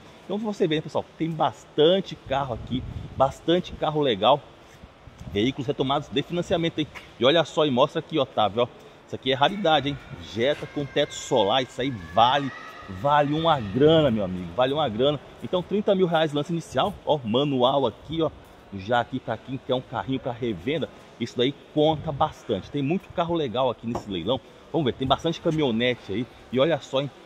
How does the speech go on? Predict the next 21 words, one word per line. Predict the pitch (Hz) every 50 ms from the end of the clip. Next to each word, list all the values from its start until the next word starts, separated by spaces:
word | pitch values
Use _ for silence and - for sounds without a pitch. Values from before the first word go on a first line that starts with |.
| - - - -
Onix | - 123 156 175 170 - - - - -
Turbo, | 165 180 156 123 139
hein, | 147
pessoal? | - 143 - 135 101 - - -
Olha | 110 120 131 123
só | - 131
esse | 131 - - - 143 113 101 87 -
Chevrolet | - - - 120 117 117 117 120 127 - - -
Onix | 107 123 127 147 151 - - - - - - - - - - - - -
Plus | 120 147 165 156 127
aqui. | 123 - - - 165 156 - - - - - -
É | 113
o | 123
lote | 123 127 135 147 147 - 135
duzentos | 135 120 107 139 156 175 -
e | -
sessenta | - 151 139 - - 156 151 - -
e | 135 -
três. | - 135 143 170 170 - - - - - - - - - - - - - - - - - - - -
Esse | 95 101 - 117
aqui, | - - - 139